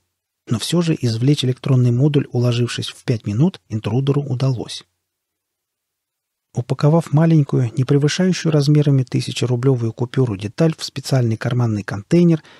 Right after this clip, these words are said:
Кальтер без промедления приступил к вскрытию блока управления первой ракеты.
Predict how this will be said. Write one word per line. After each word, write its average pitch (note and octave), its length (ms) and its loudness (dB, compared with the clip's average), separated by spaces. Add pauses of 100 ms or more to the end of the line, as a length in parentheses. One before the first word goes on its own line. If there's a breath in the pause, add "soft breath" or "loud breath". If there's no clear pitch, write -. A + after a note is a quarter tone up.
(180 loud breath)
Кальтер F#3 360 -2
без D3 180 -4
промедления C#3 540 4
приступил C3 520 -4
к - 60 -16
вскрытию - 460 -4
блока A#2+ 340 -2
управления A#2 580 -2
первой G#2 320 -4
ракеты. G#2+ 500 -8